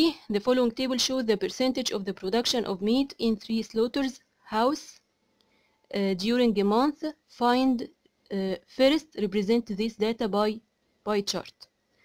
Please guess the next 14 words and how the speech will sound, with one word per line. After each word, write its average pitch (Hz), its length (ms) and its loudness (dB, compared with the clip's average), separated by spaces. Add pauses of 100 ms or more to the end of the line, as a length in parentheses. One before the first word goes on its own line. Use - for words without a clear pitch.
(800)
طبعًا 220 420 4
علشان 208 380 0
أرسم 220 440 0 (100)
الباي 196 300 -4
تشارت 240 280 -4
اللي 196 120 -4
هي 214 120 2
السيركل، 269 600 2 (1120)
لازم 208 380 2
الأول 214 320 2
أجيب 202 260 0
الأنجل 233 460 2
لكل 240 520 0
سيكتور - 560 -2